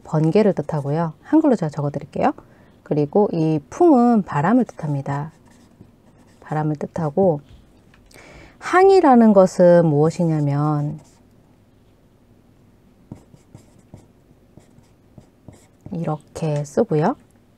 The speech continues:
어, 변하지 않는 것, 한결같다라고 하는 뜻이 있는 항자예요.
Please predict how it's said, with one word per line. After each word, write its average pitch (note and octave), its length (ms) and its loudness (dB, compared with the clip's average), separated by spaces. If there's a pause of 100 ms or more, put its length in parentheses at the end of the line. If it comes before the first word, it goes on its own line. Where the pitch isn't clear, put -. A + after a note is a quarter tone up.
(120)
어, C#3 460 -10 (160)
변하지 A3 560 2
않는 C#3 360 -2
것, C#3 160 -14 (1500)
한결같다라고 D#3+ 1120 0
하는 D3 220 -4
뜻이 F3+ 260 -4
있는 D3 180 -2
항자예요. D3+ 840 -2